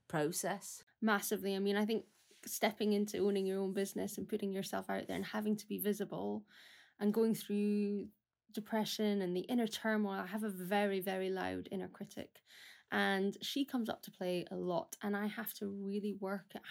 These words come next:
Speaker 2: how I care and look after myself. So everything that I suggest to my clients, I've been through,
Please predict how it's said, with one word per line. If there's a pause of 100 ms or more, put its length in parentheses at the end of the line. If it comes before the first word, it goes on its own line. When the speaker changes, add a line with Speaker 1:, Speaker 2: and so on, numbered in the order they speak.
(100)
Speaker 2:
how
I
care
and
look
after
myself. (440)
So
everything
that
I
suggest
to
my
clients,
I've
been
through,